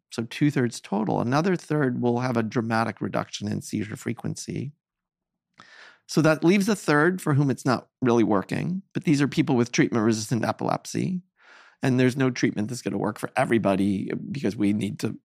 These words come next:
look at all the other things involved. If, say, somebody has seizure cessation, they get rid of their seizures on a ketogenic diet, usually they have to do it for two to five years, somewhere in there. And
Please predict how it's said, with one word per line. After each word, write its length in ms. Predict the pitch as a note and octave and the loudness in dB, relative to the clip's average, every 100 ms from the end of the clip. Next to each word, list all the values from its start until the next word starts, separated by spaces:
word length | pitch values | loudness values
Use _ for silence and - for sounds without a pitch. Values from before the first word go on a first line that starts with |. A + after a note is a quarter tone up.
| _ | _
look 240 | G2 A2+ - | 0 2 0
at 100 | - | 0
all 180 | G#2 G2+ | 2 2
the 160 | G#2+ | 2
other 180 | G#2+ G2+ | 0 -2
things 360 | G#2+ A#2+ G#2+ B2 | -4 -4 -4 -4
involved. 720 | G#2 B2 A2 G2 A2+ C#3 _ _ _ _ _ - | -2 2 2 0 -2 -6 _ _ _ _ _ 0
If, 180 | E3 | 0
say, 400 | - - F3 C3 - | 0 0 0 0 -4
somebody 440 | - B2+ B2+ B2+ B2 | -6 -2 2 2 2
has 420 | A#2 A2 - - _ _ _ _ _ _ _ _ _ | 2 -2 -4 -16 _ _ _ _ _ _ _ _ _
seizure 580 | - - - C3+ C3 B2 | -18 -4 4 4 4 0
cessation, 1040 | A#2+ C3+ - B2+ B2 B2 C#3+ C#3+ G#3 F3+ - | -2 -6 -6 -6 -6 -8 -10 -12 -12 -14 -4
they 80 | B2+ | 0
get 260 | A#2 C#3 D3 | 2 0 2
rid 120 | C3+ | 0
of 120 | B2+ | 0
their 120 | A#2 | -2
seizures 500 | B2 - B2 C3 A#2 | -4 -6 -4 -4 -4
on 120 | A#2+ | -4
a 60 | A#2 | -4
ketogenic 480 | - C3+ C3 A#2+ A#2+ | 0 0 0 -2 -2
diet, 440 | B2+ B2+ B2 - _ _ _ _ _ - | -2 -2 -2 -8 _ _ _ _ _ 0
usually 340 | F3 G3+ G#3+ | 2 4 4
they 160 | G#3 E3+ | 4 4
have 200 | D#3+ D#3 | 4 2
to 100 | D3+ | 0
do 160 | C#3 D3 | 2 2
it 100 | C#3 | 2
for 160 | C#3+ | -2
two 240 | B2+ - C3+ | -2 -2 -2
to 80 | D3 | 0
five 320 | D3 D3 A#2 | -2 -2 2
years, 300 | A2+ G#2+ A#2 | 2 2 0
somewhere 320 | C#3+ D3 D3 | 0 2 2
in 100 | C#3+ | 2
there. 260 | A2+ G#2+ E3+ | 2 2 0
And 100 | G#3+ | -4